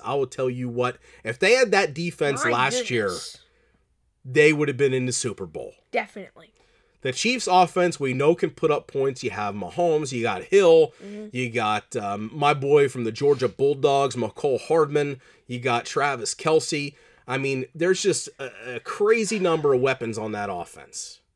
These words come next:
Speaker 2: And the defense for the Chiefs, they did good.
Speaker 1: And the Honey Badger, Tyrann Mathieu, is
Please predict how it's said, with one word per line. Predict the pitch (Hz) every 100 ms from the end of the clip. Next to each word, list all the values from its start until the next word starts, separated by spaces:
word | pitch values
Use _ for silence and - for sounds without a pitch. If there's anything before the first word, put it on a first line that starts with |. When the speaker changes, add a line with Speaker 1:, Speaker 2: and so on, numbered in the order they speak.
| _
Speaker 2:
And | 226 220
the | 202
defense | 208 240 247 240 220 -
for | - 214 196
the | 190 -
Chiefs, | 220 214 196 - - - _ _
they | 214 208 196 180 185
did | - 180 180
good. | 180 190 _ _ _ _ _ _ _ _
Speaker 1:
And | - 131
the | 131
Honey | 135 247 262
Badger, | 143 117 101 - 78 - _ _ _ _
Tyrann | 143 180 226 202
Mathieu, | 151 147 147 - - _ _ _ _ _ _ _ _ _ _ _ _
is | 139